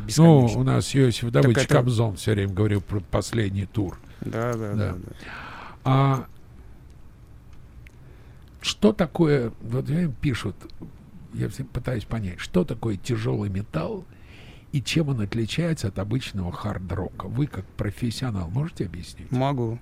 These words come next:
Speaker 2: Давайте.
Speaker 1: Это звук. Звук более мощный, а, игра более экспрессивная,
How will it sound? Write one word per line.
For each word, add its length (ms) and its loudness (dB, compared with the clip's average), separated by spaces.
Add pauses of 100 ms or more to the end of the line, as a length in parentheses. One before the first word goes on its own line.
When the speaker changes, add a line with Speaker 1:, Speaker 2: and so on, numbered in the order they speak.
(120)
Speaker 2:
Давайте. 440 -4
Speaker 1:
Это 200 0
звук. 260 -2 (480)
Звук 320 0
более 380 0
мощный, 600 0 (380)
а, 600 -4 (320)
игра 340 0
более 380 0
экспрессивная, 800 0